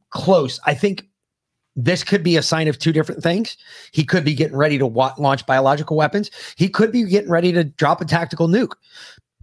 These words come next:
It, it's really up to Putin at this point. And he knows he's getting no pushback from the United States. He knows that he is a fucking weirdo as a president over here who just can't keep his shit together.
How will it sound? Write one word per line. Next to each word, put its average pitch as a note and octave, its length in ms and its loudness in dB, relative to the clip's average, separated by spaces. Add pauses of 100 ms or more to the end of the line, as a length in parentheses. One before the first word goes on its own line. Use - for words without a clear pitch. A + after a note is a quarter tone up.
(280)
It, G#3 240 0
it's D3+ 200 0
really G#3+ 280 4
up F3+ 100 0
to D#3 60 -4
Putin D3+ 300 0
at B2+ 100 -4
this B2+ 140 -4
point. - 360 -10 (360)
And G#3 240 0 (140)
he A#3 200 2
knows B3 320 2
he's A3 140 0
getting D#3+ 320 2
no A#3 160 4
pushback E3+ 480 -2
from D3 100 -8
the C3+ 60 -2
United A#2+ 260 -2
States. - 380 -10 (220)
He G#3 140 2
knows A3 280 2
that G3+ 100 2
he F3+ 120 2
is E3+ 100 2
a D#3 160 2
fucking F3 500 -2
weirdo G3 360 4
as D#3+ 80 0
a - 40 0
president D3+ 460 -2
over C3 180 -2
here B2 280 0
who B2+ 60 0
just B2 200 -4
can't C#3 180 -2
keep B2+ 160 -4
his G#2+ 100 -4
shit A#2+ 200 -4
together. A#2 380 0